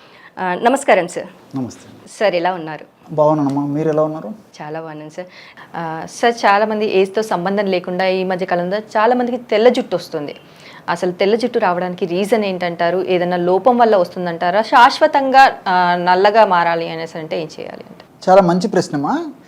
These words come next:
Speaker 2: నిజంగా చాలామందిని వేధించేటువంటి సర్వసాధారణమైనటువంటి సమస్య ఈ సౌందర్యపరమైనటువంటి సమస్యమా. ఈ తెల్ల జుట్టు ఎందుకు వస్తుందనే దానికి కారణాలు బహువిధాలుగా ఉంటాయమ్మా. చిన్న వయసులో వచ్చేటువంటి తెల్ల జుట్టుకి కారణాలు కొన్ని, వయసులో వచ్చేటువంటి తెల్ల జుట్టుకి కారణాలు కొన్నమ్మా.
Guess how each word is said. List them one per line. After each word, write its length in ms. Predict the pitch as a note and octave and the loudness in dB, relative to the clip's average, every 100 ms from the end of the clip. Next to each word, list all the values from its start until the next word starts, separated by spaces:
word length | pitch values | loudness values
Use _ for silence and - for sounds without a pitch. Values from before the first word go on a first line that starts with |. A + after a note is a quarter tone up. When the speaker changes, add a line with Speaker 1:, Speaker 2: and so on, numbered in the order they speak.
| - - - | -20 -16 -6
Speaker 2:
నిజంగా 580 | F#3+ A3+ G#3 F3+ F#3+ F#3+ | 0 2 6 6 6 4
చాలామందిని 580 | F#3 G3+ A#3+ A#3+ A3+ G#3 | 6 10 10 8 6 4
వేధించేటువంటి 640 | G3 G3 G3+ F#3 F3+ F3+ F3 | 8 8 8 2 2 2 2
సర్వసాధారణమైనటువంటి 840 | F3 F#3+ G3 G3+ F#3+ F3+ E3 D#3+ | 4 4 6 6 6 2 -2 -4
సమస్య 320 | E3+ F3+ G#3+ | -2 0 2
ఈ 100 | E3+ | 2
సౌందర్యపరమైనటువంటి 800 | D#3 F3 G3 G3 F3 E3 D#3+ F3+ | 2 0 2 4 4 0 -4 -6
సమస్యమా. 420 | D3 C3+ - A2+ A2+ - - - - - - - - | -4 -4 -6 -12 -14 -20 -20 -20 -20 -20 -20 -20 -8
ఈ 160 | F#3+ F#3 | -2 -2
తెల్ల 400 | F3+ - G#3+ C4 | -2 4 8 8
జుట్టు 280 | C4 B3+ C4 | 6 4 2
ఎందుకు 320 | G#3 G#3+ A3+ | 2 2 2
వస్తుందనే 320 | A3 G3+ F#3 | 0 -2 0
దానికి 580 | F3+ G3+ G#3 F3 E3+ E3+ - | 0 0 2 4 2 0 -10
కారణాలు 420 | - F#3+ A3+ A#3 | 0 4 6 6
బహువిధాలుగా 480 | G3+ D#3+ F3 F#3 F3+ | 6 2 2 4 4
ఉంటాయమ్మా. 520 | D3+ C3+ C3 G#3 E4 C#4 - - - - - - | 2 0 -2 -2 -4 -6 -14 -20 -20 -20 -12 -2
చిన్న 160 | G#3+ A#3+ | 4 10
వయసులో 440 | B3 A#3+ A3+ A3 | 10 10 8 8
వచ్చేటువంటి 500 | G#3+ G#3+ G3 G3+ F#3+ | 8 6 4 4 2
తెల్ల 280 | F#3+ F#3+ G3 | 2 2 4
జుట్టుకి 340 | F#3+ F#3 A#3+ | 2 2 2
కారణాలు 360 | A#3 F3+ F3 E3 | 6 6 6 2
కొన్ని, 440 | D#3 C3+ F#3 C4 - - - - - - - E3+ | 0 -4 -4 -6 -10 -20 -20 -20 -20 -20 -18 0
వయసులో 440 | F#3 A#3+ B3 C4 | 8 8 10 8
వచ్చేటువంటి 380 | A3 A#3 A3 G3+ | 8 8 6 4
తెల్ల 200 | G3+ G3 | 4 4
జుట్టుకి 300 | F#3 F#3+ G#3+ | 4 -2 2
కారణాలు 320 | G#3+ F#3 F3 | 2 4 0
కొన్నమ్మా. 360 | D3+ B2+ A#2+ | -2 -4 -4